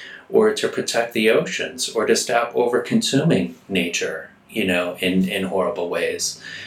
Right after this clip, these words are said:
I mean, these economic sanctions can, um, sort of enforce an agreement where, like, "Hey, we're all gonna protect the planet right now.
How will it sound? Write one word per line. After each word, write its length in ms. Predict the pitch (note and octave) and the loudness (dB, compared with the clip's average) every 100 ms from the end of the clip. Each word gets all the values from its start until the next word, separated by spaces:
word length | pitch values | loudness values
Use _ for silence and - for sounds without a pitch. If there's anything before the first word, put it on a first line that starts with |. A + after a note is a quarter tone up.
| - | -4
I 40 | C3 | 2
mean, 240 | B2 A#2 | 4 6
these 320 | B2+ C3+ C3+ - | 6 8 6 2
economic 640 | C3 B2+ A#2 A2 G2+ G2 | 0 0 0 0 0 -2
sanctions 720 | - C#3 D#3+ - G2+ F#2+ F2+ | 0 0 0 -2 0 0 0
can, 680 | - - G#2+ G2+ G2 F#2+ F#2+ F#2+ | -2 -6 -4 -2 2 4 2 2
um, 480 | F#2+ F#2+ F2+ F2+ - - - - | 0 2 -2 -6 -14 -20 -18 -10
sort 300 | - D3 B2+ | 0 6 8
of 160 | B2+ F#2+ | 6 2
enforce 720 | - G#2+ - A#2 A2+ A#2 - | 0 -2 0 4 6 6 2
an 100 | G#2+ | -2
agreement 640 | F#2+ F#2+ F#2 G#2+ C3 - - - _ _ _ | -4 -2 -2 2 0 0 -8 -20 _ _ _
where, 140 | A#2 | 4
like, 200 | A#2+ A#2+ | 4 2
"Hey, 360 | - E3 C3 - - _ | 4 4 4 2 -10 _
we're 180 | A#2 B2 | 2 6
all 160 | C3 | 6
gonna 160 | C3 C3 | 6 4
protect 420 | B2+ C3 B2+ B2+ | 2 0 0 0
the 60 | - | -4
planet 440 | - B2+ B2 G#2 | 0 4 4 2
right 180 | F#2+ F2+ | 0 -2
now. 300 | F2 D#2+ D#2 | -4 -6 -6